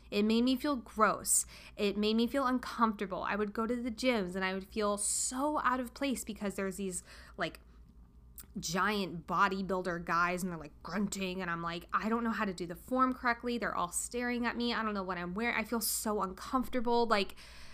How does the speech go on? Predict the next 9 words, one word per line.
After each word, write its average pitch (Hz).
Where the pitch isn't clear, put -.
there's 226
so 285
many 302
different 226
reasons 196
why 180
we 180
don't 220
enjoy 185